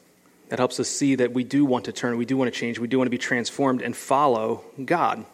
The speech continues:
And if you remember in the baptism story, we see that, that God opens the heavens and, and comes down and says, or in, in his voice, he says, "Jesus,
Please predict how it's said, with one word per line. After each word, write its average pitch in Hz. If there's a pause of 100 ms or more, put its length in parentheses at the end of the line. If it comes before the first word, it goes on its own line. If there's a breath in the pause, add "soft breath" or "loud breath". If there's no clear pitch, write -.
(480)
And 147
if 143
you 165
remember 180
in 156
the 147
baptism 151
story, 127 (360 loud breath)
we 139
see 156
that, 135
that 131
God 143
opens 180
the 156
heavens 123 (560 soft breath)
and, 131 (180)
and 131
comes 151 (760)
down 170
and 147
says, -
or 143
in, 143
in 143
his 135
voice, 160
he 156
says, 135
"Jesus, 156